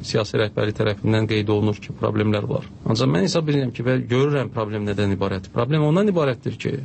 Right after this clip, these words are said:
əgər cəmiyyət bizdə biraz aktiv olsaydı və o cür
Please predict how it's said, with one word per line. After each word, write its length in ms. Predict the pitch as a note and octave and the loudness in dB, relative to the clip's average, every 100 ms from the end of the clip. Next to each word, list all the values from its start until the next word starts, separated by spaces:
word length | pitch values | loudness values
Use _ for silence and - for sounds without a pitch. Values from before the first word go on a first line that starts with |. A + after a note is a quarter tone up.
| - - - - | -10 -14 -16 -6
əgər 320 | D3+ D#3+ D3 A#2+ | -2 0 0 0
cəmiyyət 400 | C#3 C#3+ D#3+ D#3+ | 0 2 0 -2
bizdə 240 | C3 B2+ C#3+ C3+ | -4 0 -2 2
biraz 300 | C#3 A#2+ - | 0 0 -4
aktiv 340 | B2+ - E3+ C#3 | -8 -4 -2 0
olsaydı 540 | A2 A#2 G2+ G#2+ C3+ D3+ - - - C3+ | 0 0 0 2 0 -2 -12 -16 -4 0
və 80 | C3+ | 0
o 120 | F3 | 2
cür 80 | E3 | 0